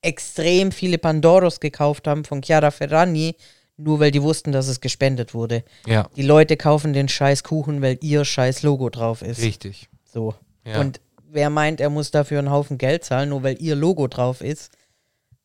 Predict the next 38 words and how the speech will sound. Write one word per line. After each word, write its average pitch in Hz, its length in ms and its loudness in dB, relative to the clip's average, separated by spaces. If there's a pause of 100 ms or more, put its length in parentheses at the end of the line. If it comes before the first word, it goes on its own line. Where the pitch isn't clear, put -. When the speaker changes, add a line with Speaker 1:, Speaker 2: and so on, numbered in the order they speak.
Speaker 1:
kann 127 160 -2
man 123 160 0
machen. 113 300 -2 (280)
Speaker 2:
Ja, 107 200 -8 (120)
absolut. 101 460 -14
Speaker 1:
So, 120 240 -8
das 123 300 -4
ist - 400 -10 (220)
Werbung, 160 600 2
das, 131 300 -6
so 147 180 -2
funktioniert 127 580 -8
das - 140 -14
Ganze. 113 380 -8 (100)
Speaker 2:
Mhm. 107 140 -10 (300)
Speaker 1:
Also, 190 320 6 (200)
ja, 151 280 6
ich 185 140 -2
find's 190 220 -4
auch 170 160 6
scheiße 226 640 4
und 165 220 -2
das 165 80 0
ist - 60 -4
ein 156 60 -2
Fehler 233 460 4
und 180 120 -2
die 160 60 -6
müssen 160 300 -2
dafür 151 540 0 (800)
bestraft 151 540 0
werden. 170 280 2
Auf 139 160 -4
jeden 147 160 -2
Fall 143 160 -2
kam 147 300 -4
dann 139 180 -2
die 135 320 -4